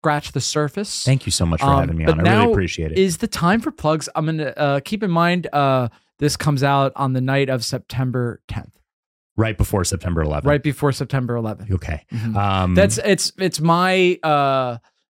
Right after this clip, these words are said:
Speaker 1: a way of, uh, making sure America heals, helping America heal.
Speaker 2: This episode?
Speaker 1: Yeah, because it's like,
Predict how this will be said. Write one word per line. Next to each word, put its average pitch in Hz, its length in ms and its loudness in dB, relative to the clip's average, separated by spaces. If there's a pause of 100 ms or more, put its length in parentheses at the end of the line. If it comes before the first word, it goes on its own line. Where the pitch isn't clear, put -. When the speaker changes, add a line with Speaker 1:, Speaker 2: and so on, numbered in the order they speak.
Speaker 1:
a 135 60 -2
way 147 220 2
of, 131 260 -2
uh, 135 260 -4
making 143 220 -8
sure 143 200 -6
America 131 360 -8
heals, 117 680 -8
helping 156 280 -2
America 127 340 -6
heal. 107 380 -10
Speaker 2:
This 135 320 2
episode? 226 560 0
Speaker 1:
Yeah, 156 260 2
because 156 300 -2
it's 160 160 -2
like, 151 240 2